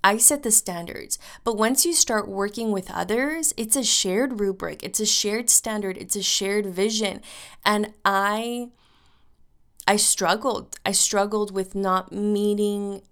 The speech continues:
others and the, and the team's expectations. And, and when I did, you know, aim to work in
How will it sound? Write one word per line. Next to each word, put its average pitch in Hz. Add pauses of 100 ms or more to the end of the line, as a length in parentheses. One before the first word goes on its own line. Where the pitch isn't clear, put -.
(180)
others 190 (520)
and 196
the, 185
and 190
the 180
team's 196 (760)
expectations. 185 (600)
And, 240
and 247
when 240
I 208
did, 233 (240)
you 214
know, 196
aim 202
to 202
work 185 (140)
in 185